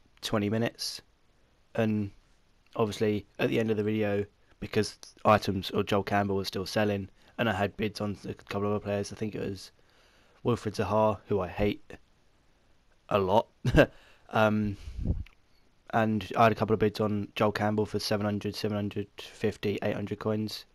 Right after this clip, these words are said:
as you can see there. Yeah, Zaha's the one there. Um, but yeah, in this one,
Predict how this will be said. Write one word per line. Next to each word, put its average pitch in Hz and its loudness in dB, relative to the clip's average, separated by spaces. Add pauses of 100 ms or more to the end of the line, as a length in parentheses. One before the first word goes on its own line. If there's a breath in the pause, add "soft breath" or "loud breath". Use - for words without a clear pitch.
(160)
as 101 -6
you 104 -6
can 95 -6
see 104 -2
there. 101 0 (880 soft breath)
Yeah, 107 2
Zaha's 101 0
the 101 -4
one 101 0
there. 107 2 (240)
Um, 101 -2 (840 soft breath)
but - 2
yeah, 110 4 (180)
in 120 0
this 131 2
one, 127 4